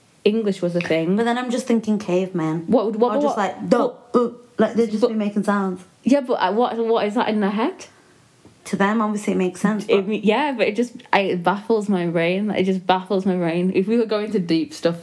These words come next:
Speaker 1: right now, but, like, that is for
Speaker 2: I'm
Speaker 1: me.
Speaker 2: sure Duolingo would have it on there.
Speaker 1: That's why I probably struggle. Like, I don't think I can ever really learn another language because, like,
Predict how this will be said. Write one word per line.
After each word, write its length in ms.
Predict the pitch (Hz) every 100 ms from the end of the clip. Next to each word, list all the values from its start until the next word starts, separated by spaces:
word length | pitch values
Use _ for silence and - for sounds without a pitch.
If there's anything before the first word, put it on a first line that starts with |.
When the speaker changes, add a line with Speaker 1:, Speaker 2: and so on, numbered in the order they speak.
| -
Speaker 1:
right 180 | 185 143
now, 180 | 165 165
but, 160 | 170
like, 200 | 170 -
that 200 | - - 190
is 80 | -
for 120 | 196
Speaker 2:
I'm 120 | 214
Speaker 1:
me. 120 | 214
Speaker 2:
sure 160 | 165 240
Duolingo 640 | - 202 185 175 175 -
would 100 | 117 -
have 160 | -
it 80 | 82
on 160 | 80 185
there. 80 |
Speaker 1:
That's 160 | 220 247
why 220 | 285 262
I 40 | 247
probably 240 | 254 220
struggle. 260 | 214 202 185
Like, 140 | 190
I 100 | 170
don't 160 | 175 175
think 180 | 190 185
I 40 |
can 180 | 190 180
ever 240 | 165 160
really 220 | 160 156
learn 260 | 151 156 156
another 280 | 156 151 156
language 460 | 156 156 156 170
because, 280 | 190 185 170
like, 320 | 165 151 -